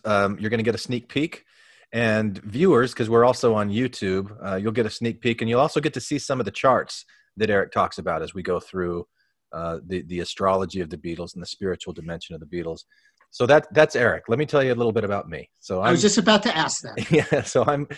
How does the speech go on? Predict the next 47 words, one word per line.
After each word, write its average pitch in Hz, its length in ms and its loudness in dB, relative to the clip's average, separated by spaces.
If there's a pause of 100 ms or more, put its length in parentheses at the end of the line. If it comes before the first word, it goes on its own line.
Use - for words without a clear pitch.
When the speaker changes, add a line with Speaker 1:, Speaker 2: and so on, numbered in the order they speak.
(260)
Speaker 1:
I'm 135 180 4
Glenn. 127 560 2
I'm 107 160 0
Glenn 120 200 2
Ostlund, 107 640 0 (100)
and 101 480 -6
I 110 100 0
have 123 220 2
a 107 140 2
master's 107 500 -4
degree 104 640 -4 (680)
and 107 240 -4 (120)
almost 151 440 2
a 101 40 -14
P 92 240 -12
H 80 220 -12
D. 80 200 -10
I 78 60 -10
mean, 104 140 -6
I - 20 -4
went, 147 220 -2 (200)
I 120 100 -2
went 147 180 -2
through 160 160 0
with 127 120 0
the 117 100 2
whole 180 300 0
P 156 200 -4
H 147 160 -2
D 127 120 -4
program 117 640 2
and 110 120 -2
was 107 120 -2
writing 123 260 0
a 110 40 0
dissertation, 110 720 -2
and 104 80 -4
then 101 80 -6
halfway 110 320 -4
through, 110 200 -4
I'm 104 100 -4
like, 101 180 -2 (100)
"Eh, 127 100 -10
I'm, 117 280 -6
I'm 101 160 -10
not 95 180 -10
gonna 76 160 -18